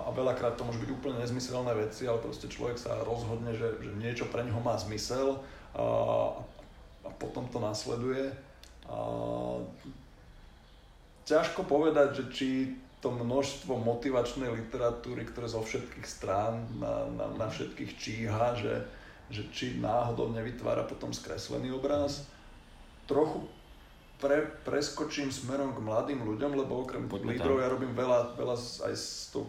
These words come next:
Speaker 1: prichádzajúcou generáciou a tam som sa bavil s jedným človekom, a s Ivanom Pružincom, ktorý,
Speaker 2: Mhm.
Speaker 1: ktorý, a, teraz prebral, a, Teach for Slovakia. On
Speaker 2: Mhm.
Speaker 1: mi hovoril, že vie, že tí mladí ľudia zažívajú obrovský tlak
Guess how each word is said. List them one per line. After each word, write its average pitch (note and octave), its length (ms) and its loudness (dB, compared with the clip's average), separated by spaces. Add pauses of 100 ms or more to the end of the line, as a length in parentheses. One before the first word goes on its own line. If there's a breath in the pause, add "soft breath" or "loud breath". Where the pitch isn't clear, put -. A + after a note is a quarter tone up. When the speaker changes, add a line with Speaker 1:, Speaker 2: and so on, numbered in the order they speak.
(140)
Speaker 1:
prichádzajúcou B2 640 -2
generáciou A#2+ 640 -2
a D3 80 4
tam B2+ 180 -2
som C#3 220 -6
sa A#2 160 -4
bavil B2+ 240 0
s A#2 160 -4
jedným B2 160 -4
človekom, A#2+ 880 -4 (300 loud breath)
a A#2 160 2
s A#2+ 100 -2
Ivanom D3 320 6
Pružincom, A#2+ 540 -2
ktorý, A#2+ 320 -2
Speaker 2:
Mhm. F#2+ 160 -6
Speaker 1:
ktorý, A#2 260 -2 (220)
a, A2 340 -4
teraz - 600 -6
prebral, A2 640 -2 (120)
a, - 360 -4
Teach - 180 -8
for - 160 -4
Slovakia. G#2+ 640 -2
On A#2+ 80 0
Speaker 2:
Mhm. B2 80 -2
Speaker 1:
mi A#2+ 80 -2
hovoril, A#2+ 320 -2
že A2 140 -4
vie, B2+ 180 -2
že A#2+ 140 -4 (1300 loud breath)
tí - 120 -10
mladí G#2+ 400 2
ľudia C2 600 0
zažívajú B1 640 -2
obrovský - 580 -4
tlak - 460 -10